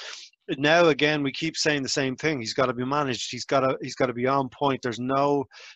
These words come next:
time for any more gaffes, any messing around, none of that. He's gotta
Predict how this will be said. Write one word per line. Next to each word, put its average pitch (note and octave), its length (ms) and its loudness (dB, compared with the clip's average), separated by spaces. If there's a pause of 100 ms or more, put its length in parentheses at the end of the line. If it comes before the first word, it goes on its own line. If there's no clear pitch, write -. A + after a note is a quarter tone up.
(120)
time C3+ 400 2
for C3+ 100 2
any B2+ 140 0
more B2+ 240 -2 (100)
gaffes, C3+ 460 0 (100)
any B2+ 160 -6
messing C3 460 -2
around, C3 560 -2
none C#3 240 -2
of C3+ 60 -2
that. B2 260 0
He's C3+ 200 -10
gotta C#3+ 400 2